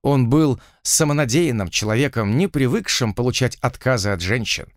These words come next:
и поэтому он никак не мог понять причину такого сурового отлупа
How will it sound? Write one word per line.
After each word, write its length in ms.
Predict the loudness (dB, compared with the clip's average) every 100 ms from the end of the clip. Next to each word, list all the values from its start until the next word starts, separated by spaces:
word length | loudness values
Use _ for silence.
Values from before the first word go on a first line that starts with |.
| _ _ -2
и 120 | 2
поэтому 520 | 4 2 2 0 0
он 260 | 0 0 2
никак 420 | 0 0 -2 0
не 80 | 0
мог 180 | 0 0
понять 340 | -2 -2 -4
причину 800 | -4 -2 0 0 2 2 0 -2 -10 _ -6
такого 280 | -2 0
сурового 640 | 0 0 0 0 0 0 -2
отлупа 800 | -4 -6 -2 0 0 0 -2